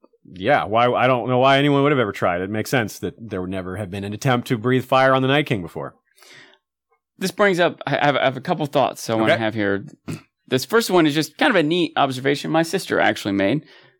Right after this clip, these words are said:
Speaker 2: Hi, Tara, if you happen to be watching.
Speaker 1: <laughs>
Speaker 2: Uh, in season one, episode one, when Robert Baratheon goes to Winterfell, every Stark he physically touched died.
Speaker 1: Huh.
Speaker 2: And every Stark he didn't physically,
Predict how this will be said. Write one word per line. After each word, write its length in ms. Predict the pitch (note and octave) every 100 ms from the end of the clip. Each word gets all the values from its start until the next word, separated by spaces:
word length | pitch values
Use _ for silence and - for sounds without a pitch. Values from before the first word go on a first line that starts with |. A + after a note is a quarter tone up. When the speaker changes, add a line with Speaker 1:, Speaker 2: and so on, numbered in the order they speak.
| _ -
Speaker 2:
Hi, 160 | C3
Tara, 260 | B2 A#2+ D3
if 100 | D#3+
you 60 | A#2
happen 200 | A2 A2
to 40 |
be 100 | G#2+
watching. 380 | G#2 G#2+ C#3 E3 -
Speaker 1:
<laughs> 60 |
Speaker 2:
Uh, 380 | B2 B2 C3 A#2+ - - - _ _ -
in 360 | D#3+ F3+ E3 - _
season 420 | - - F#3+ F#3
one, 140 | F3 E3
episode 500 | D#3 D3+ - A#2+ G#2+
one, 380 | G#2 F#2+ G#2+ - _ _
when 520 | A#2 A#2+ A#2+ A2+ A2 A2+ _ _ _ _ _ _ -
Robert 480 | B2+ B2 A#2+ - _ _ -
Baratheon 480 | C3 C3 C3 A2+
goes 340 | A2+ A2+ A2 -
to 440 | - A2+ G#2+ G#2+ - _ _ _ _ -
Winterfell, 440 | C#3 A#2+ - A#2+ - _ _ _ _ _ _ -
every 340 | D#3 F#3+ G3
Stark 560 | F3+ - - E3 B2+ -
he 180 | - A#2+
physically 520 | - D3+ C#3 C#3 C3
touched 500 | - A2 - - - _ _ -
died. 380 | F#2+ - - - - -
Speaker 1:
Huh. 160 | G#3+ -
Speaker 2:
And 140 | - B2+
every 180 | C3
Stark 300 | C3+ C#3+ C3+
he 80 | C3+
didn't 240 | C#3 F#3 D3+
physically, 340 | C3+ A#2